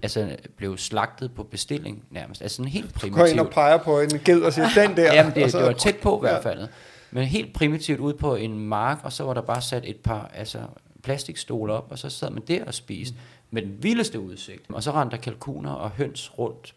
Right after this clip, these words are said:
Speaker 1: på græsset, mens man spiste, ikke? Og så havde de geder og køer gående.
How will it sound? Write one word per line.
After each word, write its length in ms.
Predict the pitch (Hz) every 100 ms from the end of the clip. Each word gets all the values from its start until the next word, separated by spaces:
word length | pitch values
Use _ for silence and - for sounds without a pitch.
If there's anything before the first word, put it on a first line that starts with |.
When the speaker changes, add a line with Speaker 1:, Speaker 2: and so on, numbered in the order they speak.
| _
Speaker 1:
på 80 | -
græsset, 400 | 104 107 117 120
mens 200 | 117 -
man 80 |
spiste, 420 | 123 - 110 - 151
ikke? 100 | 151
Og 80 | -
så 80 |
havde 140 | 131 117
de 60 |
geder 280 | 120 120 127
og 180 | 135 -
køer 260 | - 123 -
gående. 560 | 123 117 98 104 120